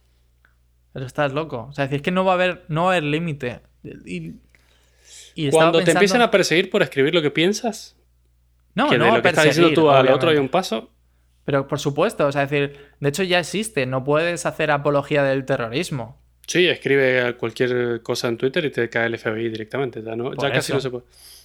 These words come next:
Speaker 1: Pero como una cosa es eso y la otra es la de que nos puede pasar. O sea, esto son las dos partes de,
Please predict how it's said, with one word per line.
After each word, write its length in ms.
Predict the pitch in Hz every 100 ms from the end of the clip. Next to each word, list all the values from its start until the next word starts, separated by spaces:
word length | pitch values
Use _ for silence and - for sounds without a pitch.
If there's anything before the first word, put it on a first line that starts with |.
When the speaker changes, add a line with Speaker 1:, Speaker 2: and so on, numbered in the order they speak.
| _ _ _ _ _ _ _ -
Speaker 1:
Pero 140 | 143
como 540 | 139 156 160 156 - _ -
una 160 | 160
cosa 220 | 180 196
es 100 | 185
eso 500 | 202 196 202 208 - _ _ _ _ _ -
y 520 | 143 127 123 120 -
la 300 | - 135 110
otra 380 | 127 143 147 147
es 260 | 151 151 -
la 240 | 139 127
de 400 | 123 170 117 113 113 - _ _ _ _ _ _ _ _ _ _ _ _
que 100 | -
nos 120 | 104
puede 280 | - 131 131
pasar. 600 | 139 139 151 156 160 _ _ _ _ _ _ -
O 40 |
sea, 180 | 156 160
esto 480 | 180 180 208 185 - -
son 180 | 196
las 140 | 180 170
dos 100 | 156
partes 420 | 170 175 185 151
de, 600 | 156 143 135 131 135 139